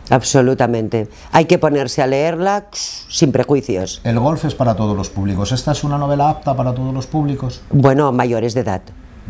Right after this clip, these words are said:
Speaker 2: Todos mayores de edad.
Speaker 1: Mayores de edad, menores no.
Speaker 2: Ya. Si la dieran a elegir entre escribir la segunda parte de Psicoputa o hacer un albatros.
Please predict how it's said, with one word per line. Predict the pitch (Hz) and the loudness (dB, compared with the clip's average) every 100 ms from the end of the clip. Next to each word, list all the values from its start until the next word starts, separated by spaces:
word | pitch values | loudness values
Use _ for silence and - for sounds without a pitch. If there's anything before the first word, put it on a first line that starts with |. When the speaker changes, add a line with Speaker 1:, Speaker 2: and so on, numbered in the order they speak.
| - | -4
Speaker 2:
Todos | 139 123 87 | -2 0 -2
mayores | 85 80 73 69 | -6 -6 -10 -12
de | 67 | -4
edad. | 135 | 0
Speaker 1:
Mayores | 147 135 139 139 131 | 2 4 2 2 0
de | 139 | 0
edad, | 151 160 - _ - - - - - - - - - | 0 -2 -10 _ -20 -20 -20 -20 -20 -20 -20 -20 -2
menores | 147 143 123 123 131 | 2 4 2 0 0
no. | 135 151 - - | -2 -4 -10 -18
Speaker 2:
Ya. | - - - - - | -12 -12 -12 -16 -10
Si | - - 123 | -2 2 6
la | 127 | 4
dieran | 147 170 175 | 4 4 4
a | |
elegir | 165 151 - 113 | 4 0 0 0
entre | 107 104 90 110 107 107 107 104 - - - - - - | 2 2 2 2 2 2 2 0 -4 -12 -20 -20 -16 -4
escribir | 120 - 110 113 135 | -2 0 2 2 4
la | 156 | 2
segunda | - 147 147 135 | 0 0 2 2
parte | 135 131 123 | 2 0 0
de | 120 | 0
Psicoputa | - 101 107 135 - - - - - - - - - | -2 -2 0 0 -2 -8 -12 -18 -18 -20 -20 -20 -4
o | 147 143 - - - - - - | 0 0 0 -10 -18 -20 -20 -2
hacer | 110 113 127 | 0 2 2
un | 143 | 2
albatros. | 135 143 151 190 180 - - | 2 2 0 -2 -4 -8 -14